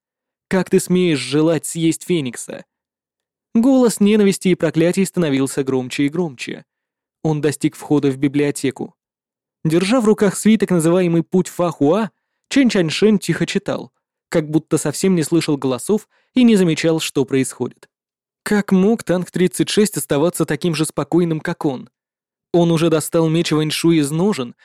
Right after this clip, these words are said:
и держал его в руке. Меч отражал цвет зеленого неба осени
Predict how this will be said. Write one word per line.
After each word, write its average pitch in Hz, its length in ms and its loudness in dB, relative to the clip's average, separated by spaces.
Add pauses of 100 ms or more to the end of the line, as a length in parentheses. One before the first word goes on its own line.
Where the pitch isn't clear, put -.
и 196 80 0
держал 175 400 0
его 165 320 2
в 151 80 -2
руке. - 380 -4 (640)
Меч 160 340 -2
отражал 156 400 0
цвет 156 300 0
зеленого 147 380 0
неба 147 300 -2
осени 139 540 -2